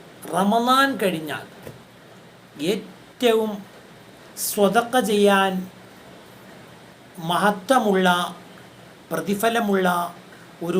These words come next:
മാസവും ഒരു ദിവസവും ദുൽഹിജ്ജ പത്താണ്, ദുൽഹിജ്ജ പത്ത്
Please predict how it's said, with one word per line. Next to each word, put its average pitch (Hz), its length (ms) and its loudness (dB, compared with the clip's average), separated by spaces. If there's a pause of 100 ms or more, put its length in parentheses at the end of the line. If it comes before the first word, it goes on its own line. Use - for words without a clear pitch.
(120)
മാസവും 185 560 0 (120)
ഒരു 165 100 -4 (100)
ദിവസവും 165 440 -6
ദുൽഹിജ്ജ 190 440 -2 (140)
പത്താണ്, 139 500 -8 (480)
ദുൽഹിജ്ജ 190 340 0 (120)
പത്ത് 170 220 -4